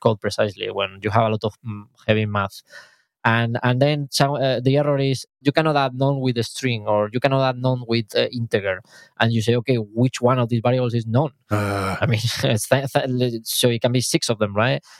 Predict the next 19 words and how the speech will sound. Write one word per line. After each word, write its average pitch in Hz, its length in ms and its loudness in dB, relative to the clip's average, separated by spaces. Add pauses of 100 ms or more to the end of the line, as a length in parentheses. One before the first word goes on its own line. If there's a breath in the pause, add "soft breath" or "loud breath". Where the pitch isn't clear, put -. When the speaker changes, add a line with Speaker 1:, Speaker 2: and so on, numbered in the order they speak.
(140 loud breath)
Speaker 1:
And 117 340 2
you 127 100 2
say, 131 240 2
"Okay, 139 360 0
m-, 127 140 -2
I 120 240 2
need 127 160 -2
to - 80 2
attach 120 240 -2
a 113 40 0
debugger," 160 760 2
and, 127 100 0
like, 120 180 0
start 131 180 0
looking 127 260 -2
around, 151 640 0
and 113 460 -2
that, 139 240 2 (100)
that 143 320 0